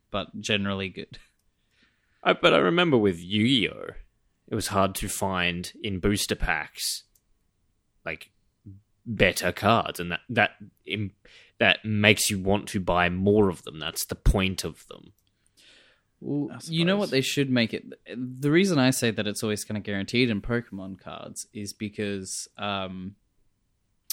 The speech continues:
Speaker 1: when you get to a big level, and I'm sure that it's the same with Magic, with every physical card game, um, that if you buy the whole kind of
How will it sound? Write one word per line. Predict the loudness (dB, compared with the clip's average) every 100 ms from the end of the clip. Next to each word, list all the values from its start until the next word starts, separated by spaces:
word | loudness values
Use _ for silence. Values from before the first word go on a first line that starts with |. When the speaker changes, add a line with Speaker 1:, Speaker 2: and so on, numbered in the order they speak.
| -8
Speaker 1:
when | 2 2
you | 4
get | 2 2 0
to | 2 2
a |
big | 0 -4 -2
level, | -2 -4 -8
and | -4
I'm | -4
sure | -4 -2 4 6 6 4 0 -4 -10 -10
that | -4 -4
it's | -4
the | -8
same | -4 -2 -4 -6 -10 -14 -12
with | -8 -8 -10 _ _ _ _ -4
Magic, | 0 0 -2 -12 _
with | -12 -4
every | 0 0 -2 -4
physical | -4 -6 -6 -12
card | -8 -8 -8
game, | -10 -10 -12 _ _ _ _ -10
um, | -6 -4 -4 -6 -10 -14 _ _ -8
that | -4
if | -4 0
you | 4
buy | 6 8 8 6 4 -2 _ _ _
the | -4 -4
whole | -2 4 6 6 4
kind | 0 -4 -4 -4
of | -8